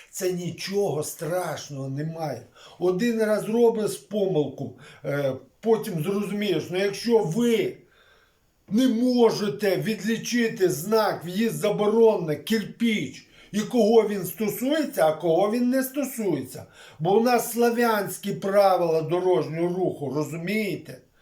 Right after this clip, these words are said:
Тобто немає такої прямолінійної, чіткої відповіді. Розумієте? Тобто сигнал «заборонено», запятая, ставим,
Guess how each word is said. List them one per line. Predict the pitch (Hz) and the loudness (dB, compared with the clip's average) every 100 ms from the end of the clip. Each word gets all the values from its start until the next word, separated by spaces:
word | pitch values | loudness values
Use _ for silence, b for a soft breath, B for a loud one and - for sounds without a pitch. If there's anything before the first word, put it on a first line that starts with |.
| b b b | b b b
Тобто | 226 208 - | 2 4 2
немає | 208 233 226 247 220 190 | 2 4 4 4 4 2
такої | 180 196 196 233 202 | 0 -2 2 2 2
прямолінійної, | - 190 196 190 190 196 220 220 185 165 | -2 -2 -2 -2 -2 -2 -2 -2 -2 -6
чіткої | - - 196 190 - 175 165 - B B B | -6 0 0 0 -4 -2 -2 -6 B B B
відповіді. | 156 208 - - 131 104 - - - _ _ _ _ _ _ _ _ | -2 -2 -4 -8 -8 -8 -12 -16 -20 _ _ _ _ _ _ _ _
Розумієте? | 151 170 156 196 226 208 - - - _ _ - | -4 -4 -4 -2 -2 -2 -6 -14 -18 _ _ 2
Тобто | 220 190 - 127 135 - _ _ _ _ _ _ _ _ _ | 4 6 2 -6 -12 -16 _ _ _ _ _ _ _ _ _
сигнал | - 214 190 226 208 147 120 - | -2 0 4 4 4 2 -2 -12
«заборонено», | 131 131 196 180 208 262 262 240 233 220 190 - _ - | -6 2 4 4 6 6 6 4 4 2 0 -8 _ -12
запятая, | 143 269 269 269 233 247 233 226 214 202 190 175 151 | 0 4 4 2 -2 2 4 6 6 6 4 2 -2
ставим, | 139 - 214 208 190 180 156 | -10 0 2 4 4 2 0